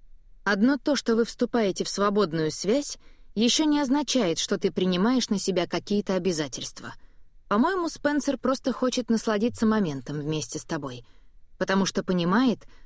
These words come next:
что ты не готова к большему. Вот он и берёт то, что может получить». «Я хочу тебя любым образом, который ты позволишь». Наверное, она права.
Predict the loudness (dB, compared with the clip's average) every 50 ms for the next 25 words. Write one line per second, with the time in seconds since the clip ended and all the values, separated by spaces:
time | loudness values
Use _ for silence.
0 | -20 -12 -12 -4 -4 -4 0 2 2 4 4 4 2 2 0 2 0 0 0 -2
1 | -4 -2 -4 -4 -2 -2 -4 -4 -4 -6 -10 -12 -16 -16 -20 -20 -20 -20 -20 -20
2 | -20 -20 -14 -8 -2 -2 0 2 2 2 2 2 4 4 4 4 4 4 2 0
3 | 0 0 0 0 2 0 2 2 2 2 2 0 -2 -2 -2 0 0 0 0 0
4 | -2 -4 -4 -4 -6 -8 -8 -12 -20 -20 -20 -20 -20 _ -20 -20 -20 -20 -20 -20
5 | -20 -20 -20 -20 -20 -20 -20 -20 -20 -20 -20 -20 -20 -20 -20 -20 -20 -20 -20 -20
6 | -20 -16 -10 -4 -2 -2 -2 0 -2 -4 -4 -2 -2 -2 -2 -2 -4 -2 0 0
7 | 0 0 0 0 0 -2 -2 -2 -4 -6 -4 0 0 0 0 0 0 -2 -2 -4
8 | -6 -4 -2 -2 -2 -2 -4 -4 -6 -4 -4 -4 -4 -4 -6 -6 -8 -10 -8 -8
9 | -8 -10 -10 -16 -20 -20 -20 -20 -20 -20 -20 -20 -20 -20 -16 -8 -4 -2 0 2
10 | 2 2 4 4 4 4 4 2 2 0 0 -2 -2 0 0 -2 -4 -6